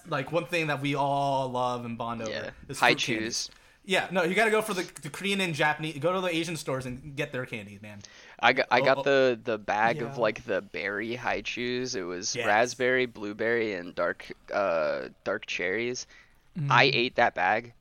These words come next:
Speaker 2: so quickly 'cause I was like,
Speaker 3: <laughs>
Speaker 2: "Ooh, this is
Speaker 1: Hi
Speaker 2: candy I
Speaker 1: Chews
Speaker 2: can
Speaker 1: are
Speaker 2: eat."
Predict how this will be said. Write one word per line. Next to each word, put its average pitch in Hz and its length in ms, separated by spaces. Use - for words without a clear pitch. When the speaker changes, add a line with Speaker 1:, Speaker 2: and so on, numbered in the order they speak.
Speaker 2:
so - 360
quickly - 500
'cause - 100
I 110 120
was 113 160
like, 98 140
Speaker 3:
<laughs> 135 80
Speaker 2:
"Ooh, - 140
this - 220
is - 60
Speaker 1:
Hi 156 160
Speaker 2:
candy 87 180
I 85 60
Speaker 1:
Chews - 80
Speaker 2:
can 80 80
Speaker 1:
are 85 40
Speaker 2:
eat." 117 200